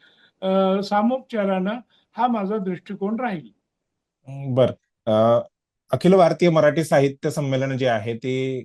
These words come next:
Speaker 2: खूप वर्षांपासून होत आहेत. म्हणजे अठराशे, म्हणजे एकोणीसाव्या शतकाच्या सुरुवातीपासून ती, अ, होत आहेत आणि त्याचं अध्यक्ष होणं आणि त्या अध्यक्षांची काही मतं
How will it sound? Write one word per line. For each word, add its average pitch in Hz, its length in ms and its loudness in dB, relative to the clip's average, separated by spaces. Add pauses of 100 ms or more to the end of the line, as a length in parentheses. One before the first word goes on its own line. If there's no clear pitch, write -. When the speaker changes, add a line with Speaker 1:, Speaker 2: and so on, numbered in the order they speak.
(120)
Speaker 2:
खूप 160 200 -2
वर्षांपासून 147 760 0
होत 120 200 -4
आहेत. 110 220 2
म्हणजे 110 220 -6
अठराशे, 131 640 -2
म्हणजे 135 420 -4
एकोणीसाव्या 151 520 0
शतकाच्या 156 460 -4
सुरुवातीपासून 147 800 -6
ती, 147 400 -4
अ, 123 40 -10
होत 120 280 -6
आहेत 110 140 -2 (280)
आणि 123 280 -4
त्याचं 135 200 -6
अध्यक्ष 131 460 -2 (540)
होणं 151 520 2
आणि 135 300 -8
त्या 160 140 0
अध्यक्षांची 165 600 -4
काही 180 200 -2
मतं 180 420 -2